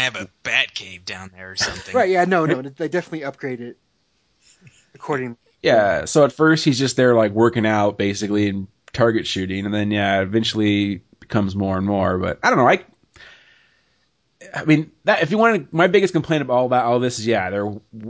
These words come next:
Speaker 3: everybody knows who he is. <laughs>
Speaker 1: Mm-hmm.
Speaker 3: Um,
Speaker 1: He's the Arrow.
Speaker 3: his, his base is pretty, well, yeah, it is a pretty, but I don't care. I mean, that's just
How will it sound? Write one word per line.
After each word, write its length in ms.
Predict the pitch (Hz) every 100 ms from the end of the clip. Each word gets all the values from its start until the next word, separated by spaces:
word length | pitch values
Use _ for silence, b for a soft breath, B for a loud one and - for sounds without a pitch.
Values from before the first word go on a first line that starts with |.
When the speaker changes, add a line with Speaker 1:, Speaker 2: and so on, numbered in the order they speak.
| 113
Speaker 3:
everybody 400 | 180 214 185 175
knows 260 | 147 143 127
who 80 | 127
he 140 | 110
is. 400 | 98 98 95 - B B B B B B B 855
<laughs> 120 | 784 - - B B B B -
Speaker 1:
Mm-hmm. 40 |
Speaker 3:
Um, 340 | 107 101 101 98
Speaker 1:
He's 160 | 101 101
the 120 | 127
Arrow. 180 | 143 90 92 135
Speaker 3:
his, 240 | 139 117 _ -
his 200 | 160 139
base 340 | 156 165 156
is 100 | 131
pretty, 260 | - 139 131
well, 240 | 120 120
yeah, 140 | 117 107
it 160 | -
is 220 | 127 123 113
a 40 |
pretty, 280 | 104 120 107
but 260 | - 117 -
I 120 | 107
don't 180 | 95 -
care. 380 | - 60 82 _ _ -
I 80 | 82
mean, 100 | 95
that's 180 | 92
just 220 | - -